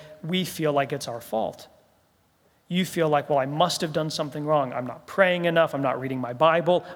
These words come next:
I haven't been nice enough to so-and-so, and so God is punishing me." And you need to know that that may not be true, and that according to Psalm forty-two, sometimes spiritual dryness comes into your life inexplicably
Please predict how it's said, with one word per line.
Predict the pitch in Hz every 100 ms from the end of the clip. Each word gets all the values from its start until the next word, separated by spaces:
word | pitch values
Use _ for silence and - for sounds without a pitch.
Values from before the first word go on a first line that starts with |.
| -
I |
haven't | 139 139
been | 127 131
nice | 151 175 -
enough | 165 160
to | 156
so-and-so, | 147 165 160 160 165 160 160 - -
and | 147
so | 160
God | 143 135
is | 139
punishing | - 180 175 135 131
me." | 120 117 - _ _ _ _ _ _ _ _ -
And | 170
you | 160
need | 160 175 185 190
to | -
know | 156 156
that | 151 135 -
that | 160 156
may | 147 151 160
not | 151 147 139
be | 143
true, | 127 - 113 113 _ _ _ _ _ _ _ _ _ _
and | 175
that | 160 147
according | 139 180 185 170
to | 160
Psalm | - 156 151
forty-two, | 160 156 143 151 151
sometimes | - - 190 185 156 151
spiritual | - 160 151 147
dryness | 131 147 147 151 139
comes | 147 147
into | 147 139
your | 151 165 170
life | 151 139 143 - - - _ _
inexplicably | - 175 165 - 160 156 135 123